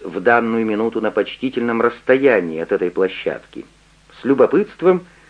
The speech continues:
рассматривая поверх голов сторожей и полицейских тунисского бея и его свиту в белых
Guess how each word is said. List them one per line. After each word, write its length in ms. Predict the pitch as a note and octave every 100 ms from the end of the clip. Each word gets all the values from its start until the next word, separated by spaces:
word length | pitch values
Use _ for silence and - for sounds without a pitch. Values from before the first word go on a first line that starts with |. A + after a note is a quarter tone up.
| _
рассматривая 880 | - C3+ C#3 B2+ C3 A#2+ A#2 A2 G#2+
поверх 420 | A2 G#2 B2 A2
голов 420 | F#2+ G#2 G#2+ G#2+ - -
сторожей 600 | A2 G2+ F#2 G2 G2 - _ _ -
и 80 | A#2+
полицейских 880 | A#2 A2 - G2 F2+ F2 - C#3 - _ _ _
тунисского 680 | B2+ C#3+ F3+ F3 - D#3+ D#3
бея 540 | F#2+ G#2+ A2+ C3 D#3+ - - _ -
и 60 | A#2+
его 260 | C3 D3+ D3
свиту 380 | - F3+ E3 G2+
в 160 | F2 D#2+
белых 480 | D#2+ B2 A2 G#2+